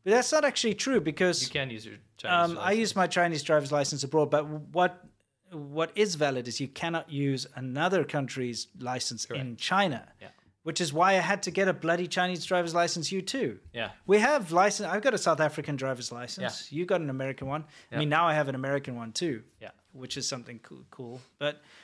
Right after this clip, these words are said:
Speaker 1: when we were in China, we couldn't just use our, we couldn't get
Speaker 2: No.
Speaker 1: like an international driver's license you can get from triple A or whatever.
Speaker 2: Nope.
Speaker 1: It doesn't work in China.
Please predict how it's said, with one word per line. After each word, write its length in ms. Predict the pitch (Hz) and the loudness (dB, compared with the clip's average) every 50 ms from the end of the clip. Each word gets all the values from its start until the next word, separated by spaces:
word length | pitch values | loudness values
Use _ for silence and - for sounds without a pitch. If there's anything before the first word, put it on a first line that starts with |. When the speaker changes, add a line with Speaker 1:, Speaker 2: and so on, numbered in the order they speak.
| - - - - _ _ _ _ _ _ _ _ _ _ | -20 -20 -20 -20 _ _ _ _ _ _ _ _ _ _
Speaker 1:
when 180 | - 165 196 208 | -4 -2 2 4
we 60 | 220 | 6
were 100 | 208 196 196 | 6 6 6
in 100 | 185 180 | 4 2
China, 360 | - - 214 214 208 190 165 | 2 2 4 4 4 4 2
we 120 | 156 165 | 0 -2
couldn't 280 | 160 - 214 208 208 190 | -2 0 -2 -2 -2 -2
just 220 | - 190 175 - - | -4 -4 -6 -6 -4
use 260 | 151 165 185 175 - | -4 -4 -4 -2 0
our, 320 | 175 151 151 156 151 147 139 | 0 2 2 2 0 0 -2
we 160 | 143 151 147 | -6 -12 -12
couldn't 220 | 151 - 190 185 | -8 -8 -6 -4
get 100 | 170 175 170 | -2 0 2
Speaker 2:
No. 80 | 147 | 2
Speaker 1:
like 160 | 160 160 147 - | 2 2 0 0
an 320 | 151 147 143 143 151 147 | 0 0 0 -2 -6 -8
international 560 | - 170 151 - 165 165 160 151 - - 160 | -10 -10 -8 -8 -6 -6 -6 -6 -6 -8 -8
driver's 340 | 143 143 147 147 143 147 139 | -6 -2 -2 -2 -2 -2 -2
license 480 | 147 147 147 139 - 151 135 - - - | -2 -2 -2 -2 -4 -4 -6 -6 -6 -8
you 80 | 135 | -10
can 200 | 135 - - 147 | -12 -12 -8 -6
get 140 | 143 143 139 | -4 -4 -4
from 120 | - 143 | -6 -8
triple 300 | 135 - 156 143 143 139 | -8 -6 -6 -4 -2 0
A 80 | 143 143 | 2 2
or 60 | 135 127 | 2 0
whatever. 240 | 127 127 131 131 | -2 -4 -4 -2
Speaker 2:
Nope. 80 | 135 165 | -2 0
Speaker 1:
It 40 | 185 | 2
doesn't 200 | 185 170 208 220 | 2 2 2 2
work 260 | 277 320 320 233 - | 4 2 2 2 0
in 100 | 220 180 | -2 -2
China. 460 | 147 - 156 127 110 104 95 90 - | -2 -4 -4 -4 -6 -8 -14 -18 -20